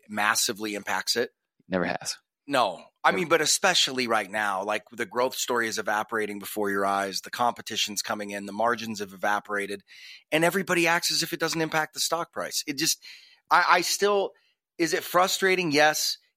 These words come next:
Speaker 1: It is still also, as somebody that spent the vast majority of their career, you know, dedicated to markets and everything, there's still a part of me that's watching this with amazement and wonderment like a child. You know what I mean? Where you're just like, "This is unbelievable." Like, I just didn't think,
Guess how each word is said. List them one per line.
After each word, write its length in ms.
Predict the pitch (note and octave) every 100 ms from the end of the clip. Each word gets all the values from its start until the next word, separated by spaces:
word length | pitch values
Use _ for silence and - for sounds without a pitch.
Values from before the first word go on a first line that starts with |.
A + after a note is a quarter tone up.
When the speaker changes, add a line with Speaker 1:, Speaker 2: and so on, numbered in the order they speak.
| -
Speaker 1:
It 120 | D3+
is 120 | C#3+
still 280 | - F3+ F3+
also, 540 | D3 D3+ D3+ E3 D#3
as 120 | D3
somebody 320 | - D3+ D3 C3
that 140 | C3
spent 420 | - - D3 D3
the 100 | C3
vast 320 | B2 C3 C#3 C3+
majority 280 | A#2+ C3
of 80 | C3
their 100 | B2
career, 520 | - C3 B2+ B2+ A2+ -
you 100 | B2
know, 120 | A2+
dedicated 560 | G#2+ C3 C#3+ A#2+ A2
to 80 | G#2+
markets 400 | A2 A2 A2+ -
and 40 | A2+
everything, 320 | A2 A2+ A2 - - _
there's 160 | D#3
still 240 | - F#3+ G3
a 60 |
part 260 | - C#3 D3+
of 80 | B2+
me 100 | B2
that's 200 | G#2 G2+
watching 400 | G#2 A#2+ - A#2
this 180 | G#2+ -
with 140 | A2+
amazement 500 | A2 G#2+ A#2 A#2 G#2+
and 100 | G2+
wonderment 380 | G2+ A#2 G#2 F#2+
like 140 | G2
a 40 | F#2
child. 440 | - F#2 E2 - _ _ _ _ -
You 60 |
know 60 | B2+
what 40 |
I 20 |
mean? 160 | B2+ C3
Where 100 | B2+
you're 120 | A#2+
just 140 | A2+ -
like, 180 | A2
"This 180 | D3 -
is 120 | C#3
unbelievable." 680 | G#2+ F2 F2 A#2+ F#3+ - - _ _ _ _ _
Like, 140 | C3+ D3
I 100 | F#3
just 160 | F3+
didn't 160 | F#3+ D3
think, 220 | E3+ B2+